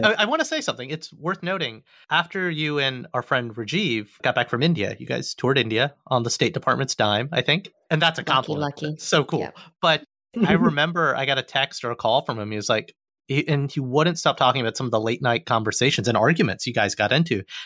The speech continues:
Speaker 1: he's like, "It reminds me of some of our discussions when both him and I used to live in Cincy."
Speaker 3: Rajiv put this question in my head that I never forgot, that I still think about, actually. 'Cause, uh, Rajiv is obsessed with epistemology. How do you know,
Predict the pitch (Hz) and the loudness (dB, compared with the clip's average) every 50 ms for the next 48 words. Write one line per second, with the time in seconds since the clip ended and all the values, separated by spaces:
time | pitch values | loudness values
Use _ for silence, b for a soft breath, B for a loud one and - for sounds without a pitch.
0 | B B 139 127 117 - 123 120 - 151 147 147 143 131 123 127 127 135 131 - | B B -4 0 2 2 0 0 0 -2 0 2 2 2 4 4 2 2 0 0
1 | - 131 117 - - 123 113 110 101 104 95 90 95 - - - 101 - - 107 | -2 -2 -2 0 0 0 0 2 2 2 0 0 0 -4 -2 -4 -4 -4 -4 -8
2 | 104 - 113 107 101 - - 110 98 - 117 110 104 101 95 95 - - 98 95 | -6 -4 -4 -4 -2 0 0 0 0 0 0 0 2 0 0 -2 -4 -6 -6 -6
3 | 95 95 - - 120 110 - 101 98 - _ _ _ _ _ - 165 180 180 208 | -4 -4 -4 -4 -4 -4 -4 -6 -6 -8 _ _ _ _ _ 4 4 4 6 6
4 | 269 285 - - _ - 262 262 - 220 202 175 - - - - - 196 196 - | 6 6 4 2 _ 2 2 2 4 2 4 4 2 0 0 2 4 4 4 4
5 | - 202 180 170 160 151 143 135 131 127 151 147 147 147 139 135 131 131 131 131 | 4 4 6 6 6 6 6 6 4 6 6 6 6 6 6 4 6 6 8 6
6 | 131 131 131 131 127 123 - - 123 107 107 120 123 120 110 - - - 123 123 | 6 6 6 4 4 2 0 0 -2 2 2 4 4 4 2 0 -2 0 4 4
7 | 143 147 - - 226 165 160 127 113 107 98 101 98 98 95 - - 101 98 95 | 4 4 4 2 4 4 4 0 2 -2 -4 -4 -4 -6 -8 -10 -12 -10 -10 -10
8 | 90 90 B B B B B B B B B B B - 208 175 185 - - - | -10 -12 B B B B B B B B B B B 4 4 4 4 0 0 0
9 | 175 180 208 214 185 208 269 277 262 226 220 202 202 175 180 170 - - - 185 | 4 6 6 6 6 6 6 6 6 6 4 4 6 6 4 4 4 4 6 6
10 | 175 165 - - 160 156 156 151 139 - - - - - 127 - 151 123 - 147 | 6 4 4 2 4 6 6 6 4 2 -8 -10 -8 -10 -2 0 0 2 4 4
11 | 131 131 127 127 120 113 95 87 95 95 95 92 - _ _ _ _ _ _ _ | 6 6 6 6 6 4 2 0 -6 -6 -6 -8 -10 _ _ _ _ _ _ _
12 | _ _ _ - - 165 165 165 175 170 156 151 160 151 143 131 123 123 131 131 | _ _ _ 0 2 4 6 6 6 6 6 6 8 8 8 6 6 6 6 4
13 | 113 90 - - | 4 2 -2 -10